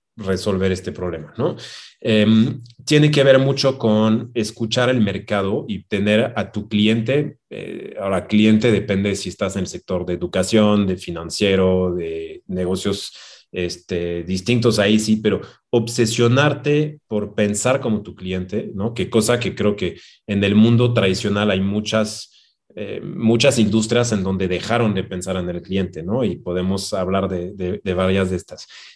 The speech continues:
Entonces, tú como emprendedor, obsesiónate por resolverle, ah, por escuchar a tu cliente, por aportarle una propuesta de valor. Y luego lo que,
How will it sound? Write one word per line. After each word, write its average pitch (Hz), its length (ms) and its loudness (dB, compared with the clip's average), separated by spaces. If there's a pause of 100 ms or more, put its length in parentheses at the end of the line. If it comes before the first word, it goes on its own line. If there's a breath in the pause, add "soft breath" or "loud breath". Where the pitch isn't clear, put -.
Entonces, 110 200 0
tú 143 120 4
como 147 200 4
emprendedor, 113 340 2
obsesiónate 110 640 -2
por 92 220 -8
resolverle, 101 840 -2
ah, 92 480 -6
por 101 140 4
escuchar 113 360 2
a 123 100 2
tu 98 100 -6
cliente, 101 440 -2
por 101 160 -6
aportarle 101 720 -2 (320 loud breath)
una 107 220 0
propuesta 104 400 -2
de 98 80 -2
valor. 110 400 0 (400 loud breath)
Y 127 100 0
luego 131 320 2
lo 127 220 -2
que, 101 500 -4